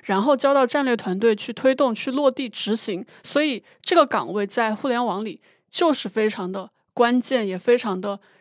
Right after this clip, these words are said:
重要，所有的最核心的这个机密都在这个团队手上。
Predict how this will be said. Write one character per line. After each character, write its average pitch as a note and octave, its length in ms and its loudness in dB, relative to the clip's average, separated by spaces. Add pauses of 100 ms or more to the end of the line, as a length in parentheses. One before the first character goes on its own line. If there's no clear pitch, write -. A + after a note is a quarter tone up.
重 C#4 300 4
要， G#3+ 140 2
所 - 220 0
有 C4+ 120 8
的 A#3 140 2
最 D4 320 2
核 G3+ 240 -2
心 G#3+ 240 -4
的 G#3 100 -4
这 G3+ 140 -6
个 G3+ 100 -4
机 G3+ 220 -6
密 G#3+ 160 -4
都 C4 300 2
在 C#4+ 180 2
这 G#3+ 100 0
个 G#3 80 2
团 F#3+ 200 -6
队 G3 120 -4
手 A3 160 -6
上。 G#3 220 -8